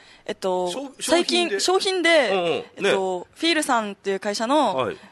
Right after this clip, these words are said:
Speaker 1: バリカンをもらったんですけど、
Speaker 2: すごい上等らしいよ。
Speaker 1: はい。
Speaker 3: だからね。
Speaker 1: もうとっても上等で、
Speaker 2: うんうん。
Speaker 1: めっちゃ静かなんですよ。
Speaker 2: 音もしない。
Speaker 3: おー。
Speaker 1: 音も全然しなくて、
Speaker 3: うんうんうん。
Speaker 1: もうみんなでなんか奪い合ってますね。「貸して、貸して」みたいな。
Speaker 3: あー。
Speaker 1: 私の、
Speaker 3: そんな上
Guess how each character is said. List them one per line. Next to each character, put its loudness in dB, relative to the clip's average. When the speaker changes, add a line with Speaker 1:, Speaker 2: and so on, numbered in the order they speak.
Speaker 1:
バ 4
リ -2
カ 4
ン 4
を 2
も 0
ら 4
っ -6
た -2
ん -6
で -6
す -10
け -4
ど、 2
Speaker 2:
す -8
ご -6
い -8
上 -4
等 -6
ら -4
し -12
い -18
よ。 -18
Speaker 1:
は 0
い。 -2
Speaker 3:
だ -6
か -18
ら -12
ね。 -12
Speaker 1:
も -14
う -16
と -6
っ -12
て 2
も 4
上 0
等 -2
で、 4
Speaker 2:
う -20
ん -18
う -18
ん。 -20
Speaker 1:
め -2
っ -2
ち 0
ゃ 2
静 -2
か 0
な 2
ん -4
で -4
す -10
よ。 -12
Speaker 2:
音 -10
も -8
し -2
な 0
い。 2
Speaker 3:
お 8
ー。 8
Speaker 1:
音 8
も 8
全 4
然 2
し 0
な 2
く -6
て、 0
Speaker 3:
う 4
ん 4
う 2
ん 2
う 0
ん。 -2
Speaker 1:
も -6
う 2
み 4
ん 4
な 6
で 0
な 2
ん -4
か -2
奪 0
い 0
合 2
っ -2
て -6
ま -4
す -14
ね。 -14
「貸 -4
し -6
て、 -2
貸 -4
し -8
て」 0
み 0
た 2
い 4
な。 4
Speaker 3:
あ 6
ー。 2
Speaker 1:
私 2
の、 6
Speaker 3:
そ 8
ん 0
な 6
上 2